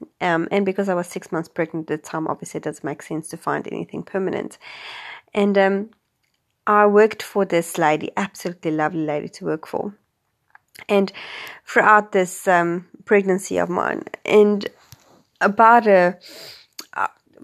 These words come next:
so how it worked with my contract is, is that I was two weeks at the end of my contract. Um, I had about a week left, um, of my maternity, basically before my baby gets born on the due date.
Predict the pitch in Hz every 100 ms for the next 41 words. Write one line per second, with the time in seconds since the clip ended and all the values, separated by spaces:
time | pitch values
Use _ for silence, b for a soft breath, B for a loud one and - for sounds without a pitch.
0 | 110 - 214 202 240 214 185 175 180 170
1 | 175 185 165 170 156 - 170 170 170 165
2 | 160 - 185 180 175 170 - - _ -
3 | - 214 180 175 - - _ _ - 190
4 | 202 - 202 185 185 180 165 175 175 165
5 | - 151 175 - B B B B - 170
6 | 170 175 - - 180 185 175 180 160 165
7 | 160 175 175 - 165 160 - - - -
8 | - _ 170 165 - 175 170 165 170 -
9 | 180 175 - 170 175 _ _ 196 180 -
10 | 170 175 160 156 156 - 160 151 156 160
11 | 156 147 - 170 160 165 - _ 160 165
12 | 165 208 190 - 196